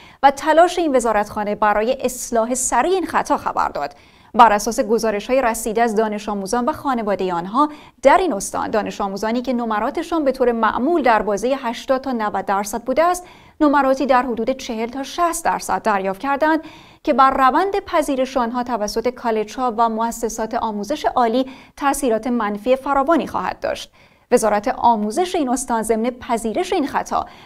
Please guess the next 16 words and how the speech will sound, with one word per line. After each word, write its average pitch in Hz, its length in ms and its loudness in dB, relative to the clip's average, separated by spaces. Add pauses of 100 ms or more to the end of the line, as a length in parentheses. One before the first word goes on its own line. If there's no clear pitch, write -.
(140)
و 320 100 8
ابراز 269 300 4
تأسف 262 800 2
از 220 220 -2
پیش 247 240 -4
آمدن 220 400 -2
چنین 233 340 -4
خطاهایی، 269 640 -2 (300)
به 233 80 2
این 392 220 0
دانش 247 360 -2
آموزان 202 400 -4
اطمینان 262 440 0
داد - 260 -4
با 214 100 2
کالج‌ها 220 580 -4